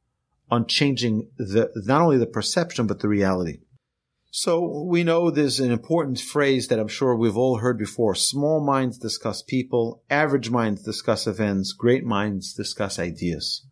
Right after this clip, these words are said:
You have to use your words in a positive way. "Just do it" from Nike is one of the greatest slogans. You gotta just do it. Accept it upon yourself and you'll figure it out, figure a way to get it done.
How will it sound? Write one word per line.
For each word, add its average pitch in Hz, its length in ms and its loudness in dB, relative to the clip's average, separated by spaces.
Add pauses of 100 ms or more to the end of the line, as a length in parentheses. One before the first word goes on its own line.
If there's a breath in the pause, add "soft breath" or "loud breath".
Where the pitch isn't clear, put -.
(720)
You - 80 -12
have 117 320 -2
to 110 60 -8
use 104 280 -2
your 98 120 -4
words 107 300 0
in 92 80 -4
a 87 40 -8
positive 95 500 -4
way. 87 300 -2 (440)
"Just 147 460 2
do 151 220 4
it" - 320 -2 (920)
from 101 340 0
Nike 127 540 -2
is 110 260 -2
one 135 220 2
of 131 60 2
the 113 80 0
greatest 110 600 0
slogans. 95 520 -4
You 104 60 -12
gotta 113 260 0
just 101 280 -6
do 113 140 0
it. 87 160 -2
Accept - 460 -4
it 143 40 2
upon 135 280 0
yourself 139 500 0 (500)
and 107 120 0
you'll 107 120 2
figure 120 400 2
it 107 60 2
out, 110 260 -2
figure 123 340 2
a 107 60 4
way 113 180 4
to 101 60 0
get 87 200 -2
it 90 100 -6
done. 82 280 -4